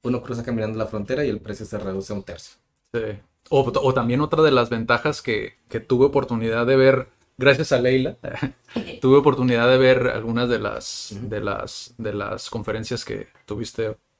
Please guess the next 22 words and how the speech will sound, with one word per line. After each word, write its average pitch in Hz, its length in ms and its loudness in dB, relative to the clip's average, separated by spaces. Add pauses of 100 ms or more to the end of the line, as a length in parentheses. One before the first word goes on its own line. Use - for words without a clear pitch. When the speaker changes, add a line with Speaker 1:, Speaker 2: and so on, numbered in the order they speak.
Speaker 2:
oportunidad 107 540 -8
de, 110 220 -4
Speaker 1:
Ujú. - 80 -16
Speaker 2:
de 110 100 -4
ser - 140 -8
ponente. 120 440 -4 (560)
Y 135 400 4
mencionabas 127 560 2
el 120 280 -2
J 135 320 0
P 135 100 2
L 131 160 2
T, 131 220 -2
¿no? 117 240 -6 (340)
Speaker 1:
Es - 140 -18
Speaker 2:
No, 127 160 0
Speaker 1:
el 117 80 -2
Speaker 2:
J 135 260 4
L, - 0 -
Speaker 1:
J - 0 -
L 156 140 8
P 131 120 0